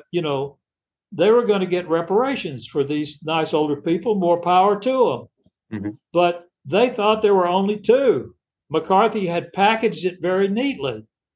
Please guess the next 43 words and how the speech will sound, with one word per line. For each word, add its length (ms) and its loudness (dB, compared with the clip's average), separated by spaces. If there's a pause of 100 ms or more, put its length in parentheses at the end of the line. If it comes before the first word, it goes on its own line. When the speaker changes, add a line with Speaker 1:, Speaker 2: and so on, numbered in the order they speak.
Speaker 2:
Yeah. 180 2
Speaker 1:
Suddenly, 560 2 (380)
these 260 0
enraged 680 0
other 220 2
people 400 0
are 180 0
calling 400 2
them 160 -2
up. 320 0 (340)
"How 200 2
dare 240 0
you 160 -2
cut 240 0
us 160 -2
out?" 400 -2 (440)
And 140 -4
so 240 2
they 180 2
had 200 0
to 80 2
rethink 560 2
everything, 760 2
and, 260 -4 (300)
and 180 -6
the 60 0
fellow 380 4
that 140 0
was 180 -2
running 300 0
the 80 -4
case 440 2
had 160 -2
to 60 -2
go 160 -2
out 180 4
and 100 -14
talk 240 2
to 60 -2
these 160 -2
other 200 0
people 420 0
and, 120 -4